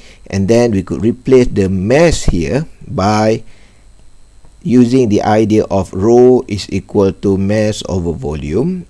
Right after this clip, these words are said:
and then we could say that mass is equal to rho times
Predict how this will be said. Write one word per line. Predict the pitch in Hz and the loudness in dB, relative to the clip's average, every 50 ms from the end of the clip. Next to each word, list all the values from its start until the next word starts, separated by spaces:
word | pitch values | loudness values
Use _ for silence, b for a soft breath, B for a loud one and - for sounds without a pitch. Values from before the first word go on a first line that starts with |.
| - - | -16 -12
and | 87 87 87 85 | -10 -8 -4 -2
then | 101 104 101 104 101 | -2 0 0 -2 -2
we | 90 82 | -4 -6
could | - - - | -8 -10 -12
say | - - - 104 101 92 | -8 -4 0 0 0 0
that | 87 80 80 87 - - 90 | 0 -2 -6 -6 -6 -6 -6
mass | 90 92 101 104 101 95 98 92 - - - - | -4 -2 -2 -2 -2 -2 -2 -2 -2 -4 -4 -6
is | - - 82 - - | -10 -12 -12 -12 -10
equal | - 90 - - - 98 87 85 85 | -12 -12 -10 -6 -4 -2 -2 -4 -4
to | - - 90 82 | -6 -8 -6 -6
rho | 80 80 82 90 92 90 87 87 85 85 - | -6 -6 -4 -4 -4 -2 -2 -4 -6 -8 -10
times | - 78 76 76 80 82 80 78 - | -10 -8 -8 -8 -8 -8 -10 -12 -12